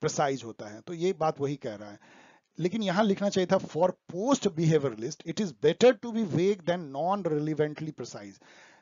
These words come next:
जब बिहेवियरलिज्म से लोग आगे निकले थिंकर, तो उन्होंने कहा कि अरे भाई, वेग होना बेहतर है, लेकिन बकवास में प्रिसाइज नहीं होना चाहिए। Precise for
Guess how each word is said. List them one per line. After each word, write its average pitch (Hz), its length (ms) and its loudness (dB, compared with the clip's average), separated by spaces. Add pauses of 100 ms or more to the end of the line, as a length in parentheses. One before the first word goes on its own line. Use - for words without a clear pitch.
जब 156 340 -2
बिहेवियरलिज्म 185 760 2
से 220 220 0
लोग 196 280 0
आगे 151 320 0
निकले 170 300 -2
थिंकर, 143 360 -6
तो 175 120 -10
उन्होंने 190 240 -6
कहा 190 200 0
कि 190 100 -8
अरे 156 220 0
भाई, 131 320 -6 (1300)
वेग 214 300 2
होना 226 280 2
बेहतर 190 420 4
है, 208 100 6
लेकिन 208 320 0 (920)
बकवास 175 540 6
में 214 120 0
प्रिसाइज 190 440 2
नहीं 165 100 -4
होना 135 160 -4
चाहिए। 123 220 -6
Precise 202 520 2
for 226 140 6